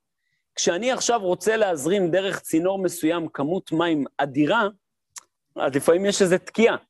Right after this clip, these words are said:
הצינור לא מצליח להזרים כי הכל, הכל תקוע. אדרבה, זה מלמד אותי שאני צריך להיפתח,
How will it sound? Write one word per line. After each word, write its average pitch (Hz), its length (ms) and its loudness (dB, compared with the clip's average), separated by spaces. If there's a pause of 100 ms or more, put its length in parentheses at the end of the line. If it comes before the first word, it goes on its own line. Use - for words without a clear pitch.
(220)
הצינור 180 420 2
לא 185 80 4
מצליח 190 300 0
להזרים 196 380 2
כי 175 100 -2
הכל, 196 220 0
הכל 196 260 -2
תקוע. 208 340 0 (680)
אדרבה, 143 580 -2 (100)
זה 165 200 -2
מלמד 156 320 -2
אותי 226 180 2
שאני 165 240 -2
צריך 208 180 -4
להיפתח, 208 920 -2